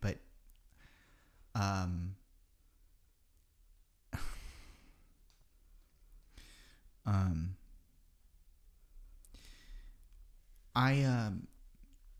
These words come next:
that's so, for anybody to, to have to go through something like that, that would make most people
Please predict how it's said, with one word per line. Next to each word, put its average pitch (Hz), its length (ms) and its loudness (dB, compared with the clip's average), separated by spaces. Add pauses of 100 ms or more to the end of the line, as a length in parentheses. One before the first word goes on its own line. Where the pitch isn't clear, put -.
(760)
that's 127 400 4
so, 127 800 4 (2000)
for 131 180 4
anybody 139 560 4
to, 120 480 2 (1040)
to 113 320 6
have 120 320 2
to 127 100 2
go 113 340 6
through 113 300 4
something 104 420 4
like 95 240 4
that, 90 340 2 (1400)
that 131 380 4
would 170 140 4
make 127 440 4 (680)
most 135 560 10
people 104 640 4